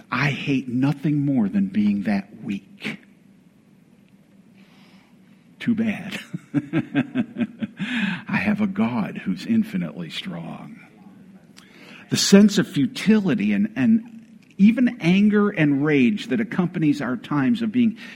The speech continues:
helpless or powerless can be attested to by each one of us.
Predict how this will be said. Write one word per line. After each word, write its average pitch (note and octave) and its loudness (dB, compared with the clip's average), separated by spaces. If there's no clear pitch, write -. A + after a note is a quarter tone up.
helpless D3+ -2
or A2+ -6
powerless C3 -8
can D#3 4
be D3+ 6
attested E3+ 2
to C3 4
by C3+ -2
each C#3+ -2
one F#3+ 2
of A#2+ 0
us. A2 -2